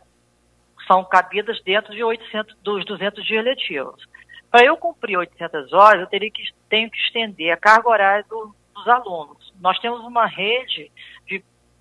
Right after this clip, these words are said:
qua-, praticamente nove mil alunos. Pra eu estender essa carga horária, isso demanda de várias logísticas, que é manter o aluno na escola.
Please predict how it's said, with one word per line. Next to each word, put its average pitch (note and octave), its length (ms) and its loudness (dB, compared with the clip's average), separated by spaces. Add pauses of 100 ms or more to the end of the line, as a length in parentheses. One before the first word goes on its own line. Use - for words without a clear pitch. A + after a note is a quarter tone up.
(220)
qua-, G#3 300 8
praticamente C#4 540 -2
nove C4+ 240 0
mil C4+ 120 -8
alunos. G3 640 -12 (1200)
Pra - 160 -2
eu D#4 60 0
estender C4+ 340 -6
essa A3 120 -6
carga F3 280 -2
horária, F#3 420 2
isso - 120 -20
demanda A3 400 -6
de C4 180 -10 (220)
várias C4 540 6
logísticas, G#3+ 800 -8 (720)
que A#3+ 180 -4
é E3 180 4
manter A3+ 360 -2
o D4 60 6
aluno C4+ 320 2
na C#4 100 -12
escola. F3 720 0